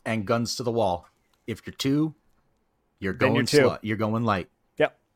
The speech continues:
Speaker 1: We've had it
Speaker 2: And,
Speaker 1: happen,
Speaker 2: um,
Speaker 1: and it's funny as hell.
Speaker 2: Yep. It's, uh, but what we,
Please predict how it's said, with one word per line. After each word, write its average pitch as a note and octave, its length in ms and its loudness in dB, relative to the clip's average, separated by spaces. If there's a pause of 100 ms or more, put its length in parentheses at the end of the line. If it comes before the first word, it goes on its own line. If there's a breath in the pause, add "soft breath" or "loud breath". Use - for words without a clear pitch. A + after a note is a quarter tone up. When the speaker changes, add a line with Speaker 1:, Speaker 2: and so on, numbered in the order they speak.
(120)
Speaker 1:
We've D3 120 0
had G#2 160 2
it - 40 0
Speaker 2:
And, G2+ 80 0
Speaker 1:
happen, B2 320 4
Speaker 2:
um, A#2 200 -2 (140)
Speaker 1:
and A2+ 140 0
it's G2+ 140 -4
funny A#2+ 340 2
as A2+ 100 0
hell. F#2 320 -4 (100)
Speaker 2:
Yep. C3 280 -6 (340)
It's, - 380 -4
uh, A#2 320 0 (160)
but B2 160 -4
what C3+ 180 -2
we, C3 240 -4